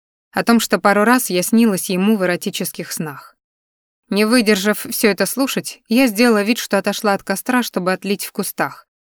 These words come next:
а сама, скрывшись в лесу, минут десять стояла у громадной сосны и пыталась понять, что я обо всем этом думаю и что испытываю. В итоге я так и не поняла. Наступил следующий день,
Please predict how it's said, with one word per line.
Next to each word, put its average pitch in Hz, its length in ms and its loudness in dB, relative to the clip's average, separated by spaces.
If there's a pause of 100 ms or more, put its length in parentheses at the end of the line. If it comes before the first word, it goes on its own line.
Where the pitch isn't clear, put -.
(180)
а 202 100 0
сама, 254 340 4
скрывшись - 580 -2
в 180 40 -8
лесу, 190 340 0
минут 208 360 2
десять 220 340 0
стояла 190 460 0
у 170 60 -2
громадной 185 520 0
сосны 240 480 2 (320)
и 190 120 -6
пыталась 240 480 0
понять, 226 360 2
что - 240 -4
я 208 140 2
обо 165 180 -2
всем 190 280 -2
этом 170 320 -6
думаю 190 360 0
и - 80 -12
что - 240 -4
испытываю. 156 640 -10 (580)
В 196 100 -2
итоге 220 320 0
я 208 180 0
так - 220 -6
и 190 40 -2
не 175 120 -4
поняла. 165 480 -10 (560)
Наступил 220 480 0
следующий 190 460 -2
день, 220 340 2